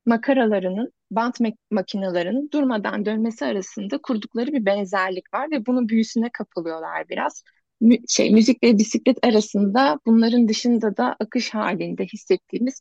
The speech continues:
ortak bir durum var diye açıklıyorlar bu durumu. İşte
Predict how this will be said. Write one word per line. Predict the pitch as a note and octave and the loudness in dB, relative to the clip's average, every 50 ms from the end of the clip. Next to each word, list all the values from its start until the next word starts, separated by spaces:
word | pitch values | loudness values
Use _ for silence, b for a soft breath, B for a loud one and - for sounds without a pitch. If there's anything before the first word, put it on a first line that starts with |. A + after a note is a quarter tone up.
| _ _ | _ _
ortak | - A3+ A3 G#3+ - A#3+ A3+ _ - | 0 0 0 0 -2 -6 -4 _ -6
bir | G#3 F#3 | -2 0
durum | G#3+ A3 G#3+ A3 G#3 | 0 2 2 2 2
var | F#3 E3 E3 D#3+ D#3+ | 2 0 0 0 -2
diye | - - E3 | -4 -6 -6
açıklıyorlar | D#3+ - - - - - F#3 G3+ F3+ D#3+ D#3+ E3 D#3 - | -6 -6 -8 -8 -8 -10 -8 -6 -6 -6 -6 -6 -8 -10
bu | D#3+ - - | -14 -12 -10
durumu. | E3 E3+ E3 G3+ C4 - - _ B B B B B B B _ _ _ _ _ _ - | -10 -6 -4 -4 -4 -6 -8 _ B B B B B B B _ _ _ _ _ _ -10
İşte | - - - - | -4 -2 -4 -4